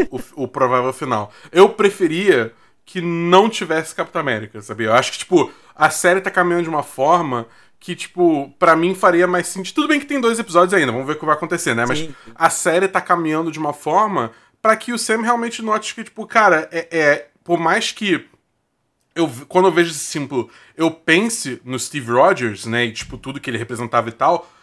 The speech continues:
Speaker 1: eu não consigo desvencilhar também o que esse símbolo representa fo-,
Speaker 2: O mal que
Speaker 1: depois
Speaker 2: se
Speaker 1: dele,
Speaker 2: representa, né?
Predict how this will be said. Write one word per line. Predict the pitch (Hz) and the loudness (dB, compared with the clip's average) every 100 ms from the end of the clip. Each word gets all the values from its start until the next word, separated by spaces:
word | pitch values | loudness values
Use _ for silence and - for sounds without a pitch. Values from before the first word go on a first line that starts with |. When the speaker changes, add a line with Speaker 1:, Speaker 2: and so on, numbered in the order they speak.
| _ _ - | _ _ 4
Speaker 1:
eu | 190 | 4
não | 214 240 | 6 2
consigo | 254 233 - 220 214 | 0 -4 -4 -4 -4
desvencilhar | 196 185 220 - 190 185 196 | -6 -6 -6 -4 2 4 4
também | 208 170 156 220 202 _ _ _ _ _ _ | 0 -2 0 -2 -4 _ _ _ _ _ _
o | 196 | -6
que | 185 - 220 | -4 -4 -2
esse | 220 | -2
símbolo | - - 214 220 | -4 -4 -4 -2
representa | 196 202 214 196 123 165 190 190 226 233 - _ _ | -2 0 0 0 0 0 0 0 -4 -4 -10 _ _
fo-, | - - 214 160 | -16 -10 -8 0
Speaker 2:
O | 143 | 6
mal | 151 170 | 8 8
que | |
Speaker 1:
depois | 196 262 | 6 4
Speaker 2:
se | 247 | 2
Speaker 1:
dele, | 165 196 170 120 | 8 8 8 4
Speaker 2:
representa, | 123 | 0
né? | 131 | -2